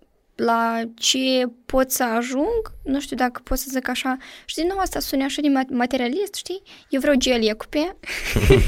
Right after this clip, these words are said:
<laughs> Spate eu, e ca noi asta stăiem și peste nu știu câți acolo ani eu o să-mi cumpăr totuși mașina aceea. Și eu spun asta pe story și o să zic: „Deschidem vânzările la cursul de,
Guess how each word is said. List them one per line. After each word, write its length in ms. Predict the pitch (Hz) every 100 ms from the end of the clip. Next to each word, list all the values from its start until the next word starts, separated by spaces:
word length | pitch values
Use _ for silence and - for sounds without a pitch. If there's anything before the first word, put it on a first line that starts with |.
| - - -
<laughs> 960 | - 659 719 605 508 427 359 - 370
Spate 260 | - 302 -
eu, 300 | 233 226 - -
e 240 | 247 240
ca 180 | 262 240 202 -
noi 340 | - 147 220 262
asta 200 | 262 220
stăiem 500 | - 214 220 285 415 _ _ -
și 120 | -
peste 280 | - - -
nu 160 | 240 277
știu 160 | -
câți 160 | - 226
acolo 240 | 226 208
ani 200 | 208 214
eu 100 | 208
o 40 | 226
să-mi 200 | - 254
cumpăr 300 | 453 - -
totuși 300 | - - -
mașina 260 | 254 -
aceea. 300 | 247 - 285 _ _ - - - - - -
Și 280 | - - 254 226 214 214 214 214 - 403 - _
eu 260 | - 226 214
spun 260 | 220 - 208
asta 220 | 240 - -
pe 80 | - - 240
story 280 | - - 233
și 120 | 247
o 40 | 254
să 100 | -
zic: 220 | 262 - - -
„Deschidem 560 | 240 247 - 240 233
vânzările 480 | 233 254 233 254 233
la 200 | 220 233 -
cursul 500 | 285 254 - 254 240
de, 360 | 233 233 233